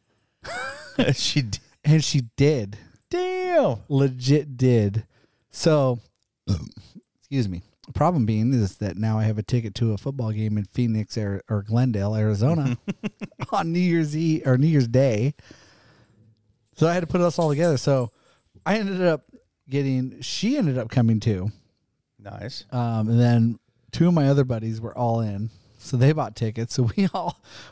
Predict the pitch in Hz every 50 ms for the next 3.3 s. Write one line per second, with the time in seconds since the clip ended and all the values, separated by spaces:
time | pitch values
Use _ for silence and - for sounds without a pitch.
0 | - - 131 151 175 170 180 170 165 156 156 170 165 147 131 123 135 131 139 131
1 | - - 392 - - - 135 127 - - 151 156 180 147 131 - - - - -
2 | - - 127 120 120 - 180 185 185 - 165 180 160 131 139 208 226 151 117 120
3 | 117 110 110 117 139 -